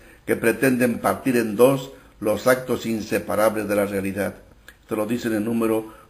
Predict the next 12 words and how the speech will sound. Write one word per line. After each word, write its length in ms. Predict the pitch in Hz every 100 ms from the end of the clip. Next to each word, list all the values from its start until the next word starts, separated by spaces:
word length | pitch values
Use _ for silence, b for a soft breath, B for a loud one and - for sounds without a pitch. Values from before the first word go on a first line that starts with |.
| _
cincuenta 600 | - 110 107 117 117 107
y 100 | 101
seis 260 | 98 110 110
de 120 | 104
su 100 | 98
exhortación, 720 | 101 - 120 120 98 113 107
La 80 | 107
alegría 720 | 98 98 98 110 104 104 - - -
del 160 | 92
amor. 240 | 82 - - - - - - - b b b b b b b b -
Concluyo 380 | 139 135 180 170
diciendo 720 | 131 - 135 135 131 127 -